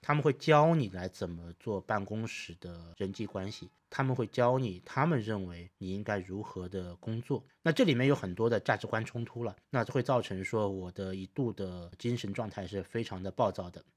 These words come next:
我和他们住在一起，但是我很不高兴。到了二十六岁、二十七岁的时候，我开始有一些长期的外派的工作。那我会在其他城市生活了好几个月，然后我再回家住一，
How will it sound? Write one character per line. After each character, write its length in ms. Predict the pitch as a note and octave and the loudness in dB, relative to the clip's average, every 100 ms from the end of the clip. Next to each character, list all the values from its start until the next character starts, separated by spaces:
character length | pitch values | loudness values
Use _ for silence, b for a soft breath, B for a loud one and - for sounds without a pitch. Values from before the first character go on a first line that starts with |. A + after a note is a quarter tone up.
| _ | _
我 100 | A2+ | 2
和 120 | D#3 | 4
他 120 | F3+ | 4
们 80 | G3 | 4
住 120 | F#3 | 4
在 120 | D#3+ | 4
一 120 | C#3+ C3 | 4 2
起， 260 | - F2+ | -2 -6
但 120 | - A2 | -4 -2
是 120 | A2 | 0
我 80 | G#2 | -2
很 140 | F2+ | -4
不 80 | - | -2
高 140 | G#2+ | 0
兴。 180 | - G#2+ - _ _ | 0 -8 -14 _ _
到 240 | F3 D3+ | 4 4
了 100 | A2+ G#2 - | 2 -2 -4
二 280 | E3 C#3+ G#2 | -2 -2 -2
十 560 | - - F#2+ F#2+ G#2+ - _ | -6 -6 -6 -6 -6 -10 _
六 300 | A3 C4 B2 | 0 2 2
岁、 220 | - A2+ | 2 -2
二 180 | A2 C3 | 2 2
十 120 | B2+ | 0
七 200 | - - | -4 -4
岁 160 | G3 F#3+ | 0 0
的 140 | G#2 | -2
时 140 | - F2 | -4 -12
候， 180 | F#2 F#2 | -16 -6
我 80 | G#2 | -2
开 180 | C#3 C#3 | 2 2
始 140 | B2 | 0
有 120 | G2+ | -4
一 120 | F#2 | -4
些 340 | F#2+ - A2+ A2 | -6 -2 0 -2
长 340 | - F#2 F#2+ | -4 -6 -6
期 220 | G2+ - | -6 -6
的 100 | A#2 | -6
外 160 | G2+ A#2+ | -2 -2
派 220 | - C#3+ | -2 -6
的 80 | G2+ | -8
工 180 | F#2 F2+ | -10 -12
作。 160 | F#2+ F2 _ | -12 -16 _
那 200 | - F#2+ | -8 -6
我 160 | F#2+ F#2+ | -4 -6
会 220 | F#2 A2+ | -4 -4
在 300 | G2 A2+ G#2 | -2 -2 -2
其 120 | - | -4
他 160 | G#2 B2 | 0 0
城 180 | B2 F#2+ | 0 -4
市 140 | G#2 | -6
生 160 | F#2 A2+ | -6 -8
活 180 | - F#2+ | -4 -4
了 340 | F#2+ F#2 F2+ - _ | -2 -4 -8 -16 _
好 180 | G#2 | -4
几 100 | - | -2
个 120 | F2+ F#2 | -4 -2
月， 280 | A#2+ A2 F2 | 0 0 -4
然 100 | F2 | -10
后 80 | F2 | -10
我 80 | E2+ | -2
再 140 | G2+ | -2
回 180 | - F2+ | -2 -4
家 220 | G#2 G2 | -2 -2
住 240 | - A#2 | -2 -4
一， 100 | F#2+ | -4